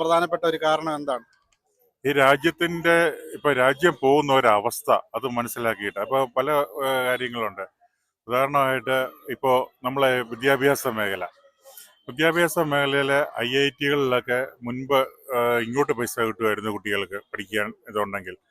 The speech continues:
Speaker 2: ഇന്ന് ഒരു ഐ ഐ ടിയിൽ, ഒരു നല്ല ഒരു ഐ ഐ ടിയിൽ പഠിക്കണമെന്നുണ്ടെങ്കിൽ ഒരു വർഷം ഏകദേശം പത്ത് ലക്ഷം രൂപയോളാണ് ഫീസ്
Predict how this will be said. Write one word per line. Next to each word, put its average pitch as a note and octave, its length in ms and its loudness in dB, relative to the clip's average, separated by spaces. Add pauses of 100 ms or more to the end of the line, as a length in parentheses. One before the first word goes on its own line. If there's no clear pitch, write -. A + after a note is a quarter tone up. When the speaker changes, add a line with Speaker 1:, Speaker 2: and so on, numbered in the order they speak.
(460)
Speaker 2:
ഇന്ന് E3 160 -2
ഒരു D#3+ 120 6 (200)
ഐ B2+ 40 -6 (100)
ഐ C#3+ 120 0
ടിയിൽ, C3+ 240 -4
ഒരു B2+ 160 -4
നല്ല B2 200 0
ഒരു B2+ 160 2
ഐ A#2 40 -2 (120)
ഐ - 100 -2
ടിയിൽ B2 160 -4 (100)
പഠിക്കണമെന്നുണ്ടെങ്കിൽ A2 840 -4 (180)
ഒരു C#3 180 -4
വർഷം A2 260 -6
ഏകദേശം A2 380 -6
പത്ത് C3 200 -2
ലക്ഷം C3 280 -2
രൂപയോളാണ് G#2 460 -2 (100)
ഫീസ് A2 300 -6